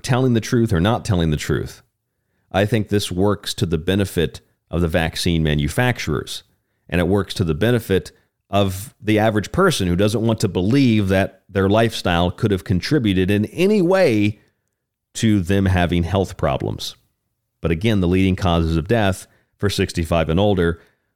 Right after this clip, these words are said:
heart attack and stroke. So if the leading cause of death for sixty-five and older is stroke normally, then you introduce the covid nineteen vaccine and you get a minor, tiny, itty-bitty little statistical bump.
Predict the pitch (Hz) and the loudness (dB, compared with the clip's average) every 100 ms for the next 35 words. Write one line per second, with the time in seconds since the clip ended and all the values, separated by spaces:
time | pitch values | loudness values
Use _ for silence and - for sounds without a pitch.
0 | _ - 92 76 87 - 78 73 - - | _ -6 -4 -2 -4 -2 0 -2 -4 -6
1 | 80 - 170 92 - _ _ - - 95 | -4 -2 0 0 -4 _ _ -8 -2 -2
2 | - 107 202 208 - 147 143 113 127 131 | 0 0 2 0 0 0 0 0 2 2
3 | 117 - 117 107 160 - 131 120 113 123 | 0 -4 -4 0 0 0 0 2 2 2
4 | 113 92 98 - - 139 120 - _ _ | 2 0 -2 -2 0 2 0 -4 _ _
5 | _ - 101 123 185 220 120 85 80 123 | _ -6 0 2 2 2 2 2 2 0
6 | - _ _ _ _ _ _ _ 110 151 | -4 _ _ _ _ _ _ _ -2 2
7 | 170 160 151 143 139 123 135 113 113 110 | 4 2 2 0 0 0 0 0 0 0
8 | - 170 131 113 - 127 113 113 113 120 | 0 0 2 0 0 0 2 2 2 2
9 | 104 110 127 143 151 147 143 143 - - | 0 0 0 2 2 4 2 0 -4 -4
10 | 139 143 143 139 127 131 131 127 131 127 | 0 2 4 2 2 2 2 2 2 4
11 | 123 120 107 113 123 117 117 - - 113 | 4 4 2 2 2 2 0 -4 -2 -2
12 | - 107 87 78 127 135 104 - | -2 -4 -2 -2 0 0 -2 -8